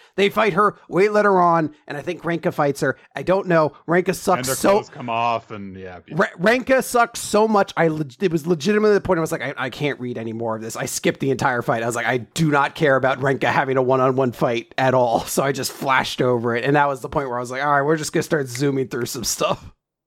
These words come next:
Speaker 2: Yeah. There's a lot of women in this series that just, that just are just there. But Renka in particular, she is just there so that there can be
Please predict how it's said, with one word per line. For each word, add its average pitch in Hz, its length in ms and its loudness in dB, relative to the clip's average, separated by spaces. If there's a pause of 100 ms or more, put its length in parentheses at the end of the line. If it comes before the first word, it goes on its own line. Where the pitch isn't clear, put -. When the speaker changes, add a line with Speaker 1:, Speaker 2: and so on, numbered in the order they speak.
(280)
Speaker 2:
Yeah. 95 100 -20 (260)
There's 135 200 -6
a 131 40 -4
lot 101 360 -6
of 85 120 -14
women 82 240 -12
in 76 120 -16
this 76 160 -14
series 80 340 -10
that 78 160 -12
just, 80 280 -12 (140)
that 85 440 -10
just - 380 -6 (120)
are 92 100 0
just 87 460 -4
there. 71 500 -6 (400)
But 113 160 -4
Renka 127 420 -2
in 113 200 -2
particular, 80 720 -16 (220)
she 107 300 -8
is 104 180 -6
just - 480 -6
there 90 300 -10
so - 160 -12
that 80 180 -12
there 87 160 -8
can 82 180 -12
be 82 400 -8